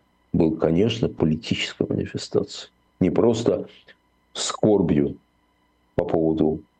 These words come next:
гибели человека, да? Это была политическая манифестация.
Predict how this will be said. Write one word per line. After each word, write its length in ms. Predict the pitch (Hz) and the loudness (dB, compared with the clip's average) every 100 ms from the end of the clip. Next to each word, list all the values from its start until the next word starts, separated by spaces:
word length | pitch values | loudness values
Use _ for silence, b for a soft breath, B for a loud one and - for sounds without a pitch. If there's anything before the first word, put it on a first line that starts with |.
| _ | _
гибели 580 | 90 92 85 80 73 - - _ _ _ _ _ - | 0 2 2 2 0 -2 -14 _ _ _ _ _ -4
человека, 580 | - 80 92 87 - - | 0 4 4 2 0 -6
да? 320 | - 95 120 160 - _ _ | 0 2 2 0 -8 _ _
Это 140 | 104 104 | 2 4
была 180 | 87 | 4
политическая 680 | 90 - 98 95 98 - - | 2 0 -2 -2 -2 -4 -6
манифестация. 760 | - - 98 - - 90 - - | -4 -4 -6 -10 -2 -2 -2 -8